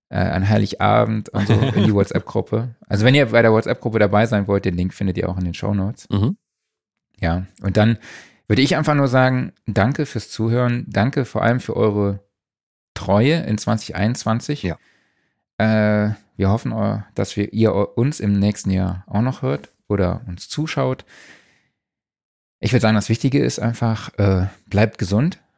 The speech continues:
Speaker 2: Mhm.
Speaker 1: startet gut ins neue Jahr und, ja,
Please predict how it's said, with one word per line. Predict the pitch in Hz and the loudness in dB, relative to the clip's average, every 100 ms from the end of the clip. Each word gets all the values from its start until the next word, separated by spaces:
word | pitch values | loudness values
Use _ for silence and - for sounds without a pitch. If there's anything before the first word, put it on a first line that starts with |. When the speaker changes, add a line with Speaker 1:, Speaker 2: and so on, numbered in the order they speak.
| _ | _
Speaker 2:
Mhm. | 110 98 175 _ _ _ _ _ _ _ _ _ - | -2 -2 -4 _ _ _ _ _ _ _ _ _ -8
Speaker 1:
startet | - 127 151 117 | 0 0 0 -2
gut | 117 - | -4 -2
ins | 104 - | -4 -2
neue | 98 110 95 | -2 0 0
Jahr | 92 95 131 175 _ _ _ _ _ _ _ | -2 -2 -4 -8 _ _ _ _ _ _ _
und, | 110 110 113 113 123 123 127 - _ _ _ _ _ | -4 -2 -2 -4 -4 -6 -8 -12 _ _ _ _ _
ja, | 95 147 | -2 -2